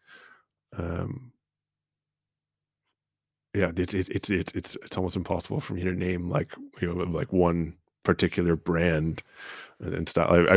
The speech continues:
really love my Ironheart six three fours that, uh, you know, faded years ago.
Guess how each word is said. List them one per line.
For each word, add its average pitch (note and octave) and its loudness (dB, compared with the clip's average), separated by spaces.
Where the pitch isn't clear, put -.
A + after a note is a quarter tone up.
really F#2 8
love F2 8
my E2+ 2
Ironheart E2+ 2
six - -2
three E2+ 2
fours F2 0
that, - -10
uh, F#2+ -6
you G2+ -6
know, F2+ -10
faded F2 -2
years E2+ 0
ago. F2+ -4